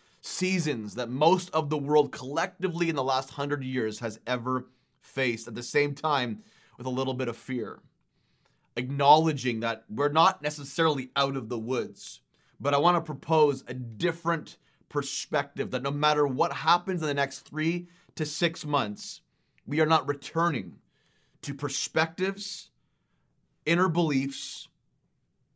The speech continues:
and negative outcomes that were in the last season, 'cause God is strengthening his house, his people,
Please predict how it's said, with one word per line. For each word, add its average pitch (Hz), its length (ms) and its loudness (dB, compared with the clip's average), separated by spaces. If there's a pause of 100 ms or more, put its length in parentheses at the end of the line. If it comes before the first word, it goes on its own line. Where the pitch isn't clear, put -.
(120)
and 127 200 -4
negative 156 360 2
outcomes 135 640 -4
that 120 180 -4
were 143 100 0
in 143 140 -2
the 131 100 0
last 131 480 2
season, 107 480 -6 (300)
'cause 123 160 -6
God 143 260 4
is 143 140 -4
strengthening 160 720 -2
his 143 120 -4
house, 123 260 -2
his 110 100 -12
people, 113 480 -6